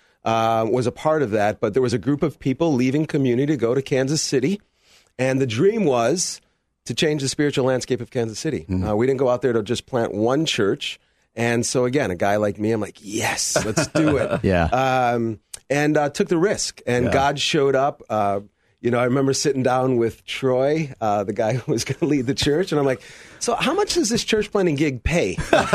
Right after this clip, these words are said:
Speaker 1: you
Speaker 3: That
Speaker 1: know,
Speaker 3: was
Speaker 1: 'cause
Speaker 3: question number
Speaker 1: yeah,
Speaker 3: one?
Speaker 1: yeah, 'cause I got a corporate salary, you
Speaker 3: <laughs>
Speaker 1: know, benefits.
Speaker 3: Company
Speaker 1: And,
Speaker 3: car.
Speaker 1: yeah, he just
Speaker 3: Yeah.
Speaker 1: said, "Well, you, whatever you could raise." I'm like, "What?" <laughs>
Speaker 3: Like,
Speaker 1: So that
Speaker 3: door to door? What
Speaker 1: Yeah.
Speaker 3: am I
Speaker 1: <laughs> I asked my mom for money.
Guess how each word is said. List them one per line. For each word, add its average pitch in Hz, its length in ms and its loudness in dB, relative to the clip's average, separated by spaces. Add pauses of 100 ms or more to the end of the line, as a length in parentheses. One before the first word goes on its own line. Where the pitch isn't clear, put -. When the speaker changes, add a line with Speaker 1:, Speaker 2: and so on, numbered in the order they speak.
Speaker 1:
you 185 1000 2
Speaker 3:
That - 0 -
Speaker 1:
know, 185 160 6
Speaker 3:
was 208 140 2
Speaker 1:
'cause 254 80 4
Speaker 3:
question 214 300 2
number 202 200 4
Speaker 1:
yeah, 180 160 6
Speaker 3:
one? 208 100 4
Speaker 1:
yeah, 185 120 0
'cause 214 180 0
I 277 120 4
got 302 140 2
a 220 260 0
corporate 214 460 0
salary, 233 520 0
you - 160 2
Speaker 3:
<laughs> - 140 4
Speaker 1:
know, 190 100 2 (160)
benefits. 214 720 0 (260)
Speaker 3:
Company 165 320 2
Speaker 1:
And, 127 80 -2
Speaker 3:
car. 139 280 4
Speaker 1:
yeah, 139 180 2
he 202 80 4
just - 220 2
Speaker 3:
Yeah. - 320 0
Speaker 1:
said, - 100 -2
"Well, 175 200 0
you, 139 140 0
whatever 156 260 0
you 160 80 2
could 123 140 -2
raise." 170 340 0 (220)
I'm 151 100 4
like, 143 120 2 (1000)
"What?" 156 440 2
<laughs> - 1160 0 (200)
Speaker 3:
Like, 139 60 4
Speaker 1:
So 190 80 2
that 208 60 6
Speaker 3:
door 202 180 6
to 202 80 4
door? 208 420 4
What 240 140 4
Speaker 1:
Yeah. - 560 4 (680)
Speaker 3:
am - 100 2
I - 40 2
Speaker 1:
<laughs> - 20 2
I 180 80 2
asked 202 120 0
my 170 120 0
mom 160 440 2
for 302 120 2
money. 285 380 2